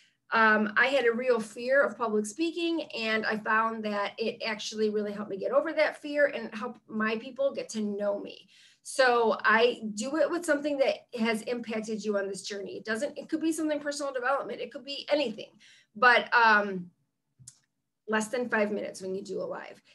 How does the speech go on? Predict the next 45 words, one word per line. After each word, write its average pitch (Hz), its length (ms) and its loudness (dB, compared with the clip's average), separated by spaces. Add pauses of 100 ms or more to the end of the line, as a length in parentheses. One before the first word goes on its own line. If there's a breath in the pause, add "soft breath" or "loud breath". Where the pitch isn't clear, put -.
(140)
And 277 260 8
it 240 220 0
also 247 420 2
kicks - 340 -12 (100)
all 202 160 -2
of 220 120 0
your 233 120 -4
stuff 208 260 -6 (100)
into 202 240 -4
the 185 120 -8
feed. - 380 -14 (220 soft breath)
If 214 140 -10
you're 240 120 4
going 226 320 0
to 302 100 -6
do 311 140 -2
a 302 40 -2
transformation 269 720 -2
post, 359 480 -4 (400 soft breath)
like 214 140 -2
tomorrow, 233 500 4
I'm 247 180 2
gonna 294 200 4
do 302 140 2
an 294 80 6
engagement 226 520 4
post 247 300 2
in 240 60 -6
the 226 60 -2
morning, 214 540 0
and 220 100 -4
an 214 140 4
engagement 220 640 0
post, 302 320 -2
you 302 80 -8
guys, 294 480 4
is 220 240 -2
like, 208 560 0 (560)
um, 202 720 2
something 269 400 0
that 240 180 6
has, 233 200 0
pe-, - 160 -12
like, 220 180 0
so, 269 140 -2